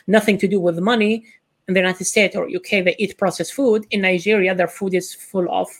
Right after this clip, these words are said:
probiotics." Um, now, what I tell people, never, never, ever, ever for lead form, say, "I got a conversion for this cost, and I got another conversion for that other cost with sending a landing page."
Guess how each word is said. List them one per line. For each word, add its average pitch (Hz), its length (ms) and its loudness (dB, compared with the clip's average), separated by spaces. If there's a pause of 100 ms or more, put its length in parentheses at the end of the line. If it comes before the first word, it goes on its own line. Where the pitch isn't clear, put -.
(340)
probiotics." 214 880 0 (480)
Um, 180 320 2
now, 233 260 6
what 220 160 4
I 202 80 4
tell 185 240 0
people, 208 540 -2 (120)
never, 214 800 0
never, 202 400 2
ever, 185 320 0
ever 196 220 0
for 180 200 -6
lead 214 240 0
form, 190 440 0
say, 185 400 2 (340)
"I 196 100 -2
got 190 200 0
a - 40 -12
conversion 190 400 0
for 170 200 -2
this 208 260 0
cost, 208 480 -4
and 190 100 -2
I 180 60 0
got 180 180 -8
another 180 280 -2
conversion 180 480 -4
for 180 140 -8
that 175 220 -2
other 175 380 0
cost 190 480 2 (380)
with 170 160 2
sending 185 300 2
a 170 40 2
landing 226 340 4
page." 185 460 2